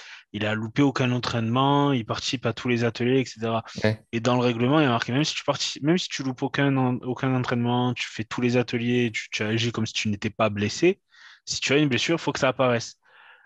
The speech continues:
Speaker 1: Donc, voilà, je pense qu'au bout d'un moment, fallait que, fallait que ça sorte un minimum. Ils le font sortir trois semaines après, donc j'imagine que les deux premières semaines, c'était peut-être encore plus douloureux.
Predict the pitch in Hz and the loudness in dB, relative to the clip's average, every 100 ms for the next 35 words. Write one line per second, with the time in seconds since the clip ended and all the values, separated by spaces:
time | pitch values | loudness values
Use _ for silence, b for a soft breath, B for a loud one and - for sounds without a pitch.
0 | b 120 117 - - _ _ _ _ _ | b -4 -4 -6 -18 _ _ _ _ _
1 | - 117 - 117 123 131 107 85 - 139 | -20 -14 -8 0 4 4 4 2 -2 -2
2 | 139 120 110 107 107 113 139 - 110 107 | -4 -4 -2 -2 0 2 2 2 -2 -2
3 | - 104 98 101 - 110 - 113 - 147 | -4 -6 -6 -8 -4 -2 2 0 2 2
4 | 131 - 120 117 123 123 101 B B B | 2 2 0 2 2 2 0 B B B
5 | - 98 - 113 - 107 - 120 - 113 | -18 -12 -6 -4 -2 -2 0 -2 -2 -2
6 | - 113 117 - 120 101 98 98 104 104 | 0 2 2 2 0 0 -4 -4 -2 0
7 | 110 107 - 92 92 95 95 101 104 - | 0 0 -4 -10 -8 -10 -8 -6 -4 -2
8 | 110 98 - - - - 90 - - - | -4 -4 -10 -14 -16 -14 -14 -14 -14 -10
9 | 95 92 101 113 151 | -10 -8 -4 0 0